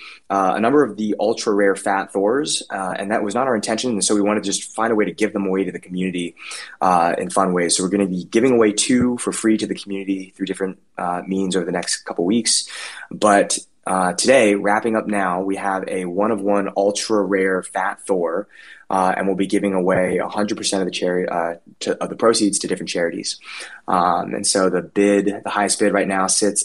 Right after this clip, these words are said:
at ten point five eth, uh, and this auction wraps up in eighteen minutes here. So you can check that out, the pinned tweet on, uh, our Thorguards Twitter. Um, and, uh, with that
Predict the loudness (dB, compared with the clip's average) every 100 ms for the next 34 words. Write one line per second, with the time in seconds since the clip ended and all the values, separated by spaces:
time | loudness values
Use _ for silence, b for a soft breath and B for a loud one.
0 | 0 0 0 -4 -10 -8 -2 -2 -2 -2
1 | 0 0 0 -2 -2 -6 _ B B B
2 | B -2 0 2 2 0 0 0 0 0
3 | 0 0 -2 -2 0 0 -2 -2 -2 -4
4 | -4 -4 -2 -2 -4 -10 -6 -6 -2 -2
5 | -2 -6 -4 -2 0 0 -2 -4 -8 -10
6 | -10 -8 -2 2 4 2 0 -6 -8 -2
7 | 0 0 -2 0 2 0 -4 -4 -4 -6
8 | -8 -6 -6 -2 0 2 0 -2 -4 -6
9 | -8 _ _ _ -18 -16 -18 -18 _ 2
10 | 4 4 0 B B B B B B 4
11 | 6 6 4 4 6 6 4 0 -6 -2
12 | -2 2 2 4 0 -6 -12